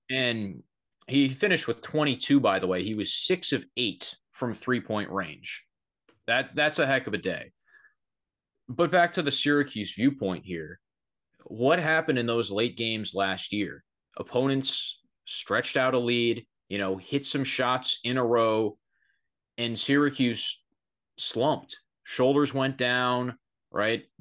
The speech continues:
People got lazy, and Virginia kept on moving the ball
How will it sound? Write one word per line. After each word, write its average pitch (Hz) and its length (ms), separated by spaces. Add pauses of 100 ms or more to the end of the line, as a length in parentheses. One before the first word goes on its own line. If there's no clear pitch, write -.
People 135 260
got 131 280
lazy, 117 680 (800)
and 110 180
Virginia 127 400
kept - 460
on 123 280
moving 117 400
the 101 60
ball 82 400